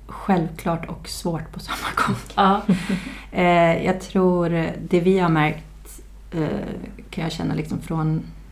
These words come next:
Speaker 1: ett ledarskapsperspektiv i-, inom Hale är ju liksom att finns,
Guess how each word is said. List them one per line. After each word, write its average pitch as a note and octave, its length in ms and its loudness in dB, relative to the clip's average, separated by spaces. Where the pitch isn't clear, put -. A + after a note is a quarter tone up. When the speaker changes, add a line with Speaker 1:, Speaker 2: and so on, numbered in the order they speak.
Speaker 1:
ett - 80 -6
ledarskapsperspektiv D#3+ 1400 -2
i-, - 260 -8
inom D3+ 240 0
Hale D#3 240 -2
är D#3 100 2
ju D3+ 100 2
liksom - 260 -2
att - 400 -6
finns, E3+ 760 -4